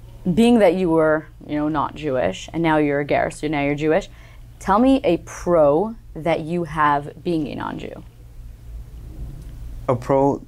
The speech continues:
Speaker 1: Yeah.
Speaker 2: Of
Speaker 1: Like, what's a pro that you were like, "Wow, like, being a non-Jew, this is a pro"?
Speaker 2: Okay,
Speaker 1: 'Cause
Speaker 2: for me
Speaker 1: obviously there's cons because you became a Jew, but, like, w-, I'm, I'm curious to know if there are any pros in your mind.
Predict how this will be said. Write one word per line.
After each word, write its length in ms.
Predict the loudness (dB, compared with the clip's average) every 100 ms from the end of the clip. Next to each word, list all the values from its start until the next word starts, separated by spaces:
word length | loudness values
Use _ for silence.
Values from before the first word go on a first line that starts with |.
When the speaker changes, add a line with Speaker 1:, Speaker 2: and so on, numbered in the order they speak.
| -8
Speaker 1:
Yeah. 320 | 0 0 0 -6 -18 -6 0
Speaker 2:
Of 140 | 2
Speaker 1:
Like, 160 | 2 2
what's 280 | 2 2 2
a 40 |
pro 520 | -6 0 2 2 2
that 180 | -2 -2
you 100 | -2
were 100 | -2
like, 300 | 0 0 -2 -10 -20 -20 -20 -4
"Wow, 280 | 2 4 4
like, 180 | 2 -2
being 160 | -4
a 60 | -2
non-Jew, 400 | 0 0 -2 -4
this 160 | -4 -6
is 100 | -8
a 60 |
pro"? 440 | -8 -2 -2 -2 -8 -16 -18 -18 -6
Speaker 2:
Okay, 440 | 0 0 2 0 0 -10 -18
Speaker 1:
'Cause 180 | 0 4
Speaker 2:
for 60 | 6
me 60 | 6
Speaker 1:
obviously 280 | 6 0
there's 180 | -2 -2
cons 320 | -2 0 0
because 260 | -4 -6 -6
you 60 | -8
became 280 | -6 -4
a 40 | -4
Jew, 240 | -4 -2
but, 80 | 2
like, 240 | 2 2 -2 -20 -20 -20 -18 -12
w-, 160 | -4 2
I'm, 120 | 2
I'm 160 | 2
curious 380 | 0 2 4 2 -2
to 40 |
know 280 | 0 2 2
if 240 | 2 -6 -4
there 140 | -2
are 40 |
any 200 | -2 -4
pros 440 | -6 -8 -8 -12 -12
in 100 | -6
your 140 | -4 -4
mind. 300 | -4 -8